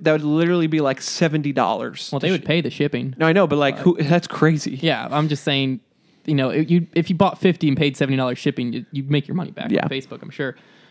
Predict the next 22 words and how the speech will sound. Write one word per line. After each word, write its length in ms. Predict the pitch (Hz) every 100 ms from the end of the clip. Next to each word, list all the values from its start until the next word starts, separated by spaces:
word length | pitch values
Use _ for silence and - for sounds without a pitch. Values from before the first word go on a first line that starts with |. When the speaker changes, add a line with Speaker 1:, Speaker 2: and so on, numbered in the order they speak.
| _ -
Speaker 2:
But, 100 | 254
I 40 |
mean, 100 | 220
if 100 | 175 185
you 100 | 180
buy 300 | 170 139 127
two, 560 | - 170 151 131 127 -
more 220 | 151 165
than 120 | 147 139
likely 260 | 143 143
you 60 | 131
can 160 | 127
sell 400 | 127 - 147 139
one 460 | 131 131 127 131 135 -
and 180 | 135 127
it'll 160 | 127 127
pay 240 | - 131
for 120 | 127
the 120 | 123 127
other 120 | 101
one. 140 | 151 - _
Speaker 1:
Yeah, 140 | -